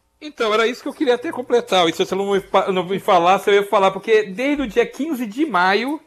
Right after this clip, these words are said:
nós não temos ministro. Dia quinze de maio foi quando o Nelson Tais pediu demissão, e já tinha entrado há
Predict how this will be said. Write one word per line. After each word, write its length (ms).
nós 160
não 80
temos 240
ministro. 360
Dia 160
quinze 280
de 100
maio 380
foi 200
quando 180
o 60
Nelson 340
Tais 260
pediu 240
demissão, 540
e 60
já 160
tinha 180
entrado 320
há 180